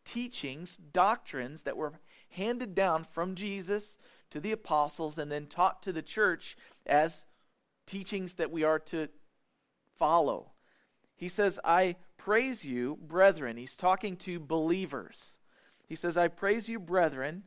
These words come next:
the believers there in the Corinthian church, "that you remember me in all things and keep the traditions, the teachings,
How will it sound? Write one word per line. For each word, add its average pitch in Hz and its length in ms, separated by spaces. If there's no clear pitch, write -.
the - 80
believers 160 560
there 165 180
in 170 100
the 156 60
Corinthian 165 520
church, 143 440
"that 151 180
you 180 100
remember 175 640
me 151 180
in 147 120
all 185 260
things 151 540
and 147 240
keep 339 400
the 175 100
traditions, 156 760
the 151 100
teachings, 160 800